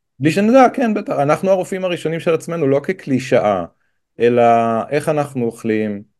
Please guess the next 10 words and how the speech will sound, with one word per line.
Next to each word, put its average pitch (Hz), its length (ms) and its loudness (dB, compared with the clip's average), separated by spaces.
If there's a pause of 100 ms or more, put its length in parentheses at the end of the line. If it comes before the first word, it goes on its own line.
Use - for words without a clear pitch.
(180)
וכמה 123 280 -2
פעילות 120 280 -2
גופנית 120 400 -2
אנחנו 101 300 -4
עושים, 92 640 -8
והאם 107 180 -2
אנחנו 117 220 -4
מודעים 113 340 2
לרגשות 107 560 -2
שלנו, 87 600 -6